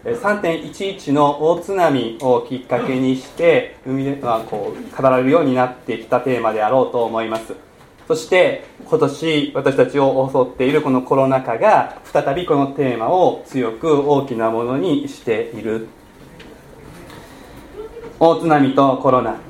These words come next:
どちらも人間の力の限界を浮き立たせる出来事であります。津波も感染症も、古くから人類が戦い、そして文明を発展させることによって、こう、抑えてきた、少なくとも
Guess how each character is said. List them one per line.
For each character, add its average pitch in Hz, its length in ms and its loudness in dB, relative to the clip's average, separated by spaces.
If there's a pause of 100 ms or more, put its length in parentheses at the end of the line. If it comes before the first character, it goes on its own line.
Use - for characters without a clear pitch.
(140)
ど 156 120 6
ち 147 100 0
ら 135 100 6
も 151 380 4
人 151 200 4
間 165 220 0
の 165 100 -2
力 165 340 2
の 156 180 0
限 151 300 -2
界 160 300 4
を 151 340 4
浮 135 60 -8
き - 20 -10
立 151 180 -2
た 151 120 2
せ 165 140 -2
る 127 280 0
出 104 100 -8
来 131 160 -10
事 107 300 -6
で 120 160 4
あ 107 60 0
り 101 100 -8
ま 110 160 -6
す。 - 120 -20 (1200)
津 180 80 -6
波 202 200 4
も 220 140 6
感 190 240 0
染 190 180 2
症 185 260 2
も、 180 500 0
古 269 180 0
く - 140 -12
か 247 100 4
ら 156 320 4
人 151 220 -2
類 135 100 2
が 123 80 2
戦 139 460 0
い、 139 280 -2
そ 151 60 -12
し - 140 -10
て 156 320 4
文 156 200 2
明 151 240 2
を 180 40 4
発 170 240 -8
展 185 200 -4
さ 185 160 0
せ 190 80 0
る 185 100 0
こ 196 100 -4
と 208 160 -2
に 165 100 -2
よ 131 140 2
っ - 80 -10
て、 - 180 0
こ - 120 2
う、 - 0 -
抑 160 320 0
え 170 80 6
て 147 160 2
き - 100 -10
た、 127 340 4 (320)
少 233 60 4
な 247 80 2
く - 80 -4
と 226 80 2
も 208 240 0